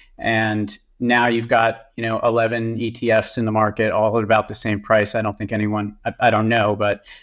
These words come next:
I, I don't think anyone's gonna go lower unless, uh, there are more custody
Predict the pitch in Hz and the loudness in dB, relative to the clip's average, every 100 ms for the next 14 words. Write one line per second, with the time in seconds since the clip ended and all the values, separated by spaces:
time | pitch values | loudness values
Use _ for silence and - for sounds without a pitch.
0 | _ 117 95 107 110 117 107 110 107 104 | _ -6 -2 0 -2 -4 -4 -2 -2 -4
1 | 110 104 104 - 120 110 110 113 107 104 | -2 -2 -4 -8 0 2 4 4 4 2
2 | 107 110 101 - - 117 107 107 110 110 | 0 0 -2 -6 -8 0 0 0 0 4
3 | 110 107 104 - - - 107 117 117 120 | 6 4 0 -10 -20 -14 -2 0 0 2
4 | 143 - 120 110 101 98 | 0 2 0 0 0 -2